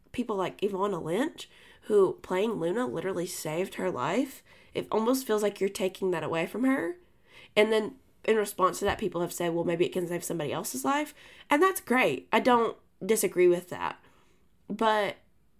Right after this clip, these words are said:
I just feel like you're taking it away from people a little bit, especially people like Tom, too,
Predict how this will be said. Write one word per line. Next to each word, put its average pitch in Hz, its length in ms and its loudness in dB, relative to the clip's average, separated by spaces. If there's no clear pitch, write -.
I - 80 2
just 302 160 -2
feel 226 120 0
like 214 100 0
you're 185 80 -4
taking 185 360 -2
it 170 100 0
away 156 280 -2
from - 200 -10
people 135 280 -6
a 151 80 -8
little 90 180 -10
bit, 98 200 -6
especially 330 360 -4
people 185 220 -4
like - 200 -6
Tom, 175 520 0
too, 165 460 -2